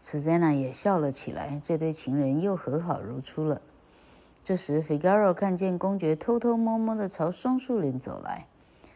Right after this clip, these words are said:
他低声地对 Susanna 说：“Susanna，我们来演完这出戏吧。”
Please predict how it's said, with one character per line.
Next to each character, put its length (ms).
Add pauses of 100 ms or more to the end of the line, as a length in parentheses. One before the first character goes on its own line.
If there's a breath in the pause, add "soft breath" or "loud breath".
(140 loud breath)
他 120
低 220
声 260
地 140
对 200
Susanna 520
说： 300 (640 soft breath)
“Susanna， 540 (200)
我 140
们 120
来 100
演 280
完 180
这 160
出 160
戏 300
吧。” 160